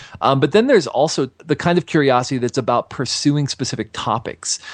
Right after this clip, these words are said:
and paying attention to the things that pique your interest. And a lot of times, you know, as kids, we do that. I mean, as, you know, my, my kids are constantly finding a new topic to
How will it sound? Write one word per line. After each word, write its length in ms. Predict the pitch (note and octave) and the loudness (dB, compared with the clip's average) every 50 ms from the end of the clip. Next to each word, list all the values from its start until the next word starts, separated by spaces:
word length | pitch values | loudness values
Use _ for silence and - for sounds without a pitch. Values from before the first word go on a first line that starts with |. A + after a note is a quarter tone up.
| - - - | -18 -6 -2
and 160 | A#2+ B2 - | 0 0 2
paying 260 | - C#3+ D3+ D#3 D#3 | 2 2 4 4 4
attention 460 | C#3+ - - D3 C#3+ C#3 - D#3 C3 | 2 2 2 2 2 4 4 2 4
to 100 | A2+ B2 | 6 6
the 140 | A#2 A#2 A2+ | 6 4 4
things 260 | - - B2+ B2 A2+ G2+ | 2 2 2 2 2 2
that 120 | A2 - - | 0 0 0
pique 260 | - - A#2+ - - | -2 -2 -2 0 2
your 120 | A2 G#2 | 4 4
interest. 460 | A2+ C#3 C#3+ - A2+ - - - - | 6 4 2 2 0 -2 -2 -4 -2
And 200 | - B2+ B2+ A#2+ - | 2 2 2 4 4
a 120 | - B2 | 4 4
lot 180 | C3+ C3+ D3+ F#3+ | 6 6 6 6
of 80 | G#3+ | 4
times, 500 | G#3+ - C#3+ B2 A#2+ A#2 A#2 A#2 A#2 - - - - - - _ _ - | 2 0 -2 -2 0 0 0 -2 -4 -8 -10 -16 -20 -20 -20 _ _ 2
you 80 | C#3+ | 2
know, 60 | C3 | 4
as 80 | A#2+ - | 4 2
kids, 320 | - - - C#4+ D4+ A3 | 0 0 2 2 2 2
we 140 | D#3 C3+ C3 | 2 0 0
do 200 | A#2 C#3 G3 G3 B2 | 0 2 2 2 2
that. 220 | D#2+ A#1 - - - | 2 0 -2 -4 -4
I 40 | A#2+ | -2
mean, 140 | B2 A#2+ | -2 0
as, 340 | A#2+ A#2 E2+ G#2+ A#2+ A2+ G#2 D#2 - - | 0 0 0 0 -2 -2 -2 -6 -10 -6
you 140 | C#3+ C3+ B2 | -2 0 2
know, 160 | A#2 A2 G2+ - - | 4 2 2 2 2
my, 180 | B2+ B2+ A2+ | 2 2 2
my 180 | A#2+ C#3 D3+ E3+ | 2 2 2 0
kids 280 | - - D#3 B2 A2+ | 2 2 2 2 2
are 80 | A#2+ A2 | 0 -4
constantly 680 | - - - - D3 C#3+ D3 D3+ - - B2 A#2 A#2 | -4 -6 -4 -2 2 2 2 2 0 -2 -4 -4 -4
finding 360 | - - A#2+ A#2 A2+ A2+ G#2+ | -2 -2 0 0 0 0 0
a 20 | A2 | -2
new 120 | A2 A2 | -2 -4
topic 460 | G#2+ - A#2 A2 G#2+ A2 G2+ F#2 - | -2 0 0 0 0 0 -4 -8 -6
to 240 | - B2+ G#2 F#2+ G2 | -4 -4 -4 -4 -6